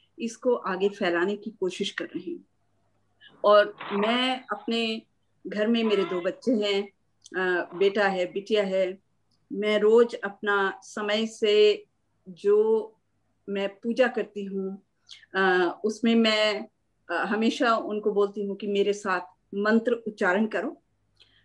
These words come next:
तो हम, अ, आयुर्वेद में संस्कृत पढ़ते हैं, मैं पहले स्कूल में भी संस्कृत पढ़ी,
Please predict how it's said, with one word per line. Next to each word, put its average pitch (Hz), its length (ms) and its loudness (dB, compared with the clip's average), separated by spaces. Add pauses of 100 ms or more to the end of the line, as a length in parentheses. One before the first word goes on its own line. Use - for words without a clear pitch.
(280)
तो 233 520 4 (240)
हम, 240 540 -4 (640)
अ, 202 240 -4
आयुर्वेद 233 520 2
में 233 340 -4
संस्कृत 208 600 -4
पढ़ते 214 280 4
हैं, 220 360 0 (340)
मैं 226 180 0
पहले 214 280 4
स्कूल 254 320 2
में 262 160 4
भी 240 120 0
संस्कृत - 540 -4
पढ़ी, 185 340 -4